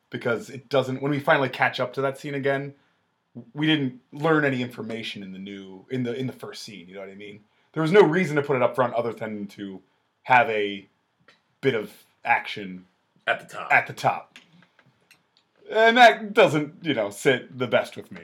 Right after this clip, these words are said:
Speaker 1: But
Speaker 2: Yeah,
Speaker 1: I
Speaker 2: that's,
Speaker 1: really enjoyed it
Speaker 2: most
Speaker 1: while it
Speaker 2: movies
Speaker 1: happened.
Speaker 2: do that, though. It's always
Speaker 1: Well,
Speaker 2: the, you
Speaker 1: I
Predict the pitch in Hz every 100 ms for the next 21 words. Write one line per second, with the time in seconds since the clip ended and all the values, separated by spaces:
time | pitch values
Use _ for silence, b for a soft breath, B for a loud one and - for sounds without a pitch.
0 | - 175 170 151 196 254 311 269 202 220
1 | 208 180 175 160 - 143 131 160 170 139
2 | 120 131 123 - 190 381 392 392 381 294